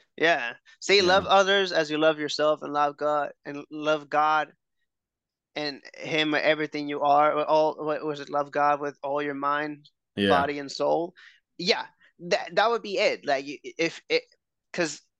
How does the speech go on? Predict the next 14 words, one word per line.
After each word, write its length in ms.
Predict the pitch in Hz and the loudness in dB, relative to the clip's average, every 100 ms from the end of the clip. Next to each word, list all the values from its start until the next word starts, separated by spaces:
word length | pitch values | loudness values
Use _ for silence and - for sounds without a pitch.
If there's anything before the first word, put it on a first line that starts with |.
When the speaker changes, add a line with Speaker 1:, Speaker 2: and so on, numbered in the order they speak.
| - | 0
Speaker 1:
if 220 | 170 - | 0 0
you 200 | 196 165 | -2 2
loved 340 | 160 196 202 - _ _ _ | 6 6 4 -12 _ _ _
everybody 720 | 160 185 165 147 127 123 135 _ _ _ _ | 4 4 6 4 4 -2 -8 _ _ _ _
the 100 | 143 | 4
way 120 | 165 | 6
you 100 | 170 | 6
love 200 | 156 151 | 6 4
yourself, 380 | 143 139 170 180 | 2 2 2 4
you 120 | 165 | 2
wouldn't 260 | 151 156 135 | 0 -2 -6
steal, 380 | - 151 156 151 | -6 -2 0 0
you 140 | 147 | -2
wouldn't, 280 | 143 139 135 | -6 -8 -12